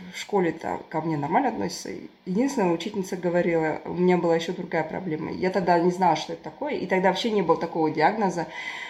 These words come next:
в советское время. А, и мне оказалось простая, щас я понимаю, что у меня была просто дислексия письменной речи. Поэтому я пишу очень много, ну, имеется в виду, а вот грамматически, стилистически я могу букву "е" пропустить в слове "лес", да, например.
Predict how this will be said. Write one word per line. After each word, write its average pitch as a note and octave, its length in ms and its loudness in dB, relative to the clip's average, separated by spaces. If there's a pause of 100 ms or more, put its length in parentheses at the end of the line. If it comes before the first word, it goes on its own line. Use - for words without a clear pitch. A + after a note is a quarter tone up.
(160)
в - 40 -20
советское F#3 420 0
время. E3 600 4 (140)
А, E3+ 260 0
и C3 40 0
мне G#3+ 200 8
оказалось A3+ 460 2
простая, G3 500 0
щас G#3 240 0
я F#3+ 60 0
понимаю, F3+ 340 0
что F#3+ 120 -8
у E3+ 40 -4
меня E3 140 -2
была E3 160 0
просто E3 440 -4
дислексия D#3+ 920 -8 (640)
письменной F3+ 440 4
речи. D#3 460 -2 (1500)
Поэтому F3 320 6
я F3+ 120 6
пишу G#3 380 2
очень F#3+ 360 6
много, A3+ 420 6
ну, F3 140 2
имеется E3 340 0
в - 20 -4
виду, C#3 180 -6 (680)
а F3 160 8
вот F3 200 4
грамматически, F#3+ 720 0
стилистически - 680 -8
я F#3 60 0
могу F#3 300 2
букву F#3 320 2
"е" F3 140 6
пропустить F3+ 480 -4
в - 40 -12
слове E3 300 -2
"лес", D#3 460 0
да, D3 180 0
например. C#3+ 460 -6